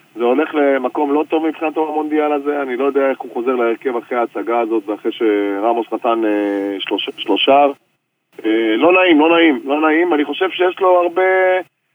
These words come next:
לבוא בטענות לעצמו, כי אני חושב שאם הוא היה מתנהל אחרת לאורך כל הדרך, הדברים היו מסתדרים לו טוב, אבל פשוט הוא הלך ו-, ונכנס כזה ב-,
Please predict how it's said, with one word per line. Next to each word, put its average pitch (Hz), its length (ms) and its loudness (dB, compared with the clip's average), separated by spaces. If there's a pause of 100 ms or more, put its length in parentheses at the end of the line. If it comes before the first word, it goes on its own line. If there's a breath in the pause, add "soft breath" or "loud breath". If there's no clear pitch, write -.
(180)
לבוא 143 180 -2
בטענות 165 480 -2
לעצמו, 160 420 -2
כי 165 80 -6
אני 143 120 -4
חושב 151 240 -6
שאם 208 180 -6
הוא 196 100 0
היה 202 100 2
מתנהל 175 420 0
אחרת 175 320 -2
לאורך 165 240 0
כל 170 160 0
הדרך, 202 460 -2 (460)
הדברים 139 300 -2
היו 165 140 2
מסתדרים 156 420 0
לו 139 100 0
טוב, 180 300 0
אבל 135 80 -2
פשוט 160 200 -2
הוא 139 160 4
הלך 156 320 2
ו-, 131 380 -2 (800)
ונכנס 120 880 0
כזה 147 240 0
ב-, 131 200 2